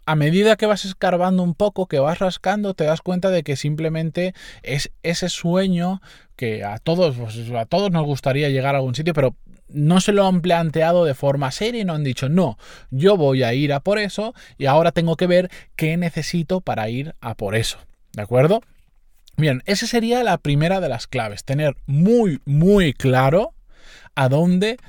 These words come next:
queremos llegar, qué es lo que queremos conseguir, que por supuesto ya sabéis que esto puede cambiar con el tiempo y no pasa nada, pero al menos nos hace ir enfocados hacia un lugar, que después por el camino encontramos otro camino más interesante.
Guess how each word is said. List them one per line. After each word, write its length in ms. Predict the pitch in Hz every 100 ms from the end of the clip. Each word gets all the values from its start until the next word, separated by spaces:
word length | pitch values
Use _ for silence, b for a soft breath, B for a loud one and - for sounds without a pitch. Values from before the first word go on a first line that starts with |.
| b -
queremos 640 | 120 117 131 165 180 - -
llegar, 560 | 117 110 104 117 101
qué 100 | -
es 80 | 147
lo 80 | 180
que 120 | 160
queremos 320 | 131 127 139
conseguir, 420 | - 123 117 113 107
que 100 | 127
por 180 | 139
supuesto 720 | 117 139 196 262 - 220 190 -
ya 280 | - 120 127
sabéis 340 | 127 110 143
que 80 | 123
esto 240 | 101 175
puede 220 | 165 143 131
cambiar 360 | 107 107 127
con 140 | 175 143
el 100 | 101
tiempo 300 | 135 160 131
y 60 |
no 120 | 131
pasa 240 | 151 165 139
nada, 140 | 147
pero 240 | 131 147 123 B B -
al 160 | 147
menos 320 | 156 214 247 196
nos 180 | 160
hace 300 | 196 202 240 B B 135 -
ir 220 | 208 226
enfocados 640 | 208 185 180 220 220 190
hacia 300 | 180 - 139
un 260 | 160 190 185
lugar, 400 | 156 147 135 113
que 120 | 165
después 520 | 160 147 - 226 254
por 160 | - 240
el 120 | 226
camino 380 | 214 208 214 208
encontramos 680 | 196 190 170 185 196 190 -
otro 320 | 190 196 180
camino 400 | 175 180 185 185 160
más 360 | 151 202 -
interesante. 680 | 190 165 151 135 226 247